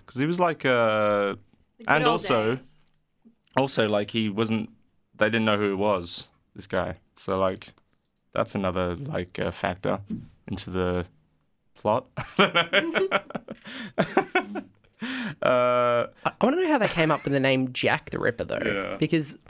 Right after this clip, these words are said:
Speaker 3: all these, uh, suspects with the names I'm looking at right now,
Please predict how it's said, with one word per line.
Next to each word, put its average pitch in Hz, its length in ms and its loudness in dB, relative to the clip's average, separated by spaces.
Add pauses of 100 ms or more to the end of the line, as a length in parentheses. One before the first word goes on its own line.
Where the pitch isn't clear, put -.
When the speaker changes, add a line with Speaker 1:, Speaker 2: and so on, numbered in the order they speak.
(400)
Speaker 3:
all 185 140 4
these, 208 340 0
uh, 135 260 4
suspects - 680 -2
with 143 120 -4
the 127 80 2
names 127 260 0
I'm 123 140 -2
looking 151 240 -2
at 73 160 -4
right - 180 -2
now, - 260 0